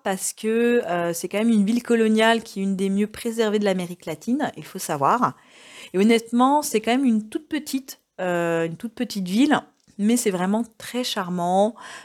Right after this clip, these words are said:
euh, c'est très animé, euh, du fait de l'artisanat, euh, et de la poterie qui est quand même omniprésent. Donc, euh, voilà, Trinidad, euh, il faut s'y rendre. Je vous invite en tout cas, euh, euh, à vous, euh,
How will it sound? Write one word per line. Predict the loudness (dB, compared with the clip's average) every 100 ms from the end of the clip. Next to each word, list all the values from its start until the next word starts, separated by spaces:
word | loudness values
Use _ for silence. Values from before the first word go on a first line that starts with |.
| -14
euh, | -6 -6
c'est | -2 -4 -6
très | 0 2 4
animé, | 4 4 4 4 4 4 2
euh, | 0
du | -4
fait | -2 -2
de | -2
l'artisanat, | -4 -6 -6 -2 0 0 0 -4 -12 -20 _ -8
euh, | -4
et | -4
de | 0
la | -2
poterie | -2 -8 -6 -8
qui | -8
est | -6
quand | -6
même | -8 -2
omniprésent. | 4 4 2 -4 0 0 -2 _ _ _ _ _ _ _ _ _ -20 -20 _
Donc, | 0 2 2 0 -2
euh, | -2 0 0 0
voilà, | 2 2 0
Trinidad, | -4 -6 -2 0 4 6 6 6
euh, | 4 6 6 4 4 0
il | -4
faut | -6 -6
s'y | -4 -2
rendre. | 2 4 4 4 0
Je |
vous | -2 -6
invite | -4 -6 -8
en | -10
tout | -6
cas, | -2 0 2
euh, | 0 -4 -20 -20 _ -4
euh, | -2 0 0 0 0 -2 -4 -4
à | -8
vous, | -6 -4 0 2
euh, | 4 4 4 0